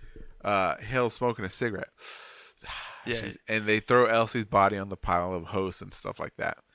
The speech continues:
Speaker 1: And she's like, <sighs> "Ah, this shit's good." And then
Speaker 2: Smoke
Speaker 1: she,
Speaker 2: it.
Speaker 1: then she hears a
Speaker 2: Oh.
Speaker 1: and she turns around and she sees this.
Speaker 2: She sees this naked body, this naked silhouette coming at her.
Speaker 1: And she's like, "The fuck is that?"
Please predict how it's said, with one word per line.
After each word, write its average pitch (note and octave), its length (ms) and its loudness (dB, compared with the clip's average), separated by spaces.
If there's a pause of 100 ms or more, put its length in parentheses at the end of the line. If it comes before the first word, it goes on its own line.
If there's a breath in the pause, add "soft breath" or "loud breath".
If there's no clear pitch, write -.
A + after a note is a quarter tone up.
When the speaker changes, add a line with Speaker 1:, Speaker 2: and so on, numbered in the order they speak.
(260 soft breath)
Speaker 1:
And G#2+ 80 -16
she's G2+ 160 -8
like, - 140 -14
<sighs> - 1000 -8
"Ah, - 300 -4 (120)
this G2 120 -6
shit's - 240 -2 (180)
good." G2 380 0 (400)
And A2+ 160 -2
then C3 160 0
Speaker 2:
Smoke - 20 -12
Speaker 1:
she, G2+ 100 -8
Speaker 2:
it. - 160 -12
Speaker 1:
then B2 200 -2
she C#3 100 -4
hears B2 200 2
a G2 140 2 (2000)
Speaker 2:
Oh. G2 120 -4 (300)
Speaker 1:
and G#2+ 100 -14
she B2 100 -8
turns C#3 260 -4
around B2 280 -4
and A2+ 80 -6
she A2+ 120 -8
sees B2 280 -8
this. G2+ 200 -8 (160)
Speaker 2:
She - 160 -18
sees A2 220 -12
this G#2 160 -12
naked G#2+ 400 -8
body, A2+ 340 0
this G#2 240 -14
naked A#2+ 260 -8
silhouette A2+ 600 -4
coming A2 260 -10
at G#2+ 160 -2
her. G#2+ 140 -8 (120)
Speaker 1:
And G#2+ 80 -12
she's - 160 -6
like, G#2+ 160 -10
"The G#2+ 80 -12
fuck - 300 -14
is E3 140 -16
that?" G3 240 -10